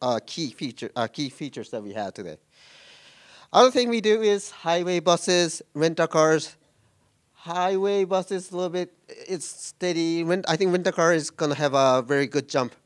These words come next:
uh, from, uh, next year. Of course, we have a very tight connection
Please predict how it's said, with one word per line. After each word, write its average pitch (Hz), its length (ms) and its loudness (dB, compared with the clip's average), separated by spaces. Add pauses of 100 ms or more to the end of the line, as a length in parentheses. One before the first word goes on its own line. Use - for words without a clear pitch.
(140)
uh, 123 200 2
from, 113 360 -6
uh, 113 240 -2
next 107 280 -6
year. 87 140 -10 (1500)
Of 156 200 -4
course, 254 240 4
we 196 100 -2
have 180 160 4
a 160 80 4
very 190 240 6
tight 185 240 -2
connection 185 480 -2